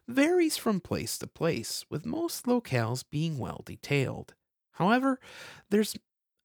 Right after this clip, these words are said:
a handful of screens, including much of earlier Corona, that are lacking in detail.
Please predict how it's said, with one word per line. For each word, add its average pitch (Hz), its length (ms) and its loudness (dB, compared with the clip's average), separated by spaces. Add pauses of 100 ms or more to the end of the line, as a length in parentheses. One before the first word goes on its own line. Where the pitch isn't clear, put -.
(120)
a 180 80 2
handful 262 520 2
of 247 80 4
screens, 98 720 -2
including 247 580 2
much 147 300 4
of 123 280 -2
earlier 123 440 2
Corona, 110 640 0
that 170 220 0
are 190 120 2
lacking 117 520 -2
in - 140 -12
detail. - 760 -10